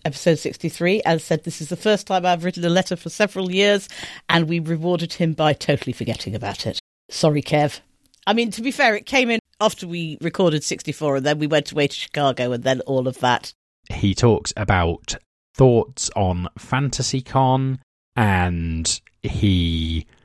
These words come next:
Speaker 2: kind of talks about what happened there a little bit. And then he talks about Deep Wheel Orcadia and the other Clark Award books, and says that Deep Wheel Orcadia is a fascinating prose poem, and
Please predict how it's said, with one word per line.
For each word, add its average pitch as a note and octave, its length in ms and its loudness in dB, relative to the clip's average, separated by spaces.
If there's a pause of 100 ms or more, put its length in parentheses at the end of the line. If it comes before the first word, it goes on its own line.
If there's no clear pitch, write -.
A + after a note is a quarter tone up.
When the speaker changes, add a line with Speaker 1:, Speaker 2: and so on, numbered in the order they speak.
(280)
Speaker 2:
kind G2 160 2
of E2 80 -2
talks F2 160 0
about E2 220 -2
what F2 160 -4
happened D#2+ 320 -6
there G#2 320 -2
a - 20 -2
little G#2+ 240 0
bit. - 480 0 (420)
And G#2+ 140 0
then A2+ 100 4
he A#2 80 4
talks A#2 280 0
about A#2+ 400 0
Deep C#3+ 260 -4
Wheel D3+ 300 2
Orcadia C3+ 720 -2
and E2 120 -8
the F#2+ 120 -6
other G#2+ 160 -2
Clark - 320 0
Award G#2 260 0
books, - 400 0
and G2 180 -2
says G2+ 380 0 (300)
that G2 280 0 (220)
Deep B2+ 240 -2
Wheel A#2 180 2
Orcadia A2 300 -2
is G#2 80 -6
a G#2+ 60 -4
fascinating C3+ 480 -2
prose A2+ 280 0
poem, G2+ 380 0
and F#2+ 240 -4